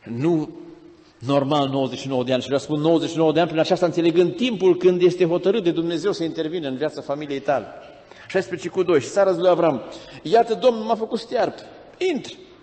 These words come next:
Poate că voi avea copii de la ea." Puțin, așa, parcă vroia să se deruleze odată filmul acesta, dar nu mai vine episodul cu numele și cu numărul.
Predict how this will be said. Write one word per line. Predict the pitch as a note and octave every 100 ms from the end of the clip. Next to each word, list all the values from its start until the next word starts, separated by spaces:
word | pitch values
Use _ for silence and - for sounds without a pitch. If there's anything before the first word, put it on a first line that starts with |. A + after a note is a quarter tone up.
| - - _ _ _ - - _
Poate | - F#4+ D#4
că | E4 D#4
voi | D4
avea | C#4+ C#4
copii | C#4+ A3+ B3
de | A3
la | G#3+
ea." | G3+ - - - - - - _ _ _ _ _ _ _ _ _ _ _ _ _ - -
Puțin, | - A3 E4+ F4+ D#4+ C#4+ - - - - - _ _ _ _ _
așa, | G3+ D4+
parcă | D4 D#4+ F#4+
vroia | F#4+ F#4+
să | B3+
se | A3 B3+
deruleze | A3+ D#4 E4+ A3+ F#3+
odată | F3+ -
filmul | A#3+ F3+ E3
acesta, | E3+ D#3
dar | D#3+
nu | F#3
mai | C4
vine | C#4 C4+ G#3 F#3 G3+ -
episodul | A3+ B3 B3+ A3+ F#3
cu | A3+
numele | A3 C3+ G#2+
și | -
cu | -
numărul. | G#3+ D#3+ A#2 - - -